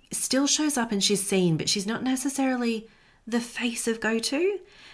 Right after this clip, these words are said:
So I feel like she's got the perfect balance for a product-based business of saying, "Hey, this is my brand, this is my business," but she in herself isn't the business. I hope that makes sense. Let people in on your story.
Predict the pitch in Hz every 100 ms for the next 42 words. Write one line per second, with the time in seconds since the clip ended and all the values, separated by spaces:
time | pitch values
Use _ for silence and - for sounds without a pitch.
0 | - - 226 220 - 196 226 226 247 -
1 | 220 202 196 - 196 - - 180 - -
2 | - 160 165 - - 147 - 156 156 -
3 | 226 240 - 160 - 139 139 156 - -
4 | - - - 185 175 196 165 160 160 -
5 | 196 160 175 175 165 160 165 151 139 139
6 | 175 185 160 185 185 240 170 156 160 160
7 | - - - - _ 175 180 - - -
8 | 202 196 175 180 - 156 151 - 160 156
9 | 143 147 143 143 - 156 - 220 202 240
10 | 240 233 180 180 - 202 - - - _
11 | - - - - - - 240 - 277 277
12 | 214 190 196 190 185 180 180 170 165 160
13 | - - - 151 147 - - 180